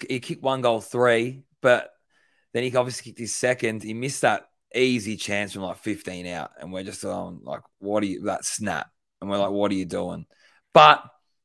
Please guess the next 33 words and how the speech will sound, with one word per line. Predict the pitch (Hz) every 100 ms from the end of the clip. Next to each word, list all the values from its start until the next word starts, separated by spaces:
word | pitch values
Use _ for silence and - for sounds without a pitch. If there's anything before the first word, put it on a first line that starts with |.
| _
despite | - 135 - 135 151 127
that, | 123 120 - _ _
the | -
bloke | 110 147 175
had | 196
eleven | 170 135 135 131
score | - 127
involvements. | 131 123 123 117 120 120
We | 120
saw | - 147 165
the | 156
way | 139 123
he |
used | 117 117
the | 101
footy. | - 113 113 110 104 _ _ _ _
He | 117
was | 120 -
strong | - 156 156
in | 147 127
the |
content, | 113 110 117 110 117 -
uh, | 110 107
in, | 113 110
uh, | 107 107 82 -
uh, | 101 104 101 98 98 - - - _ _
with | 113
his | 104
marking | 113 120 117 117
ability. | 104 113 113 110 104 - _ _ _ _
He | - 120 113
kicked | - 160 156
two. | 135 131 127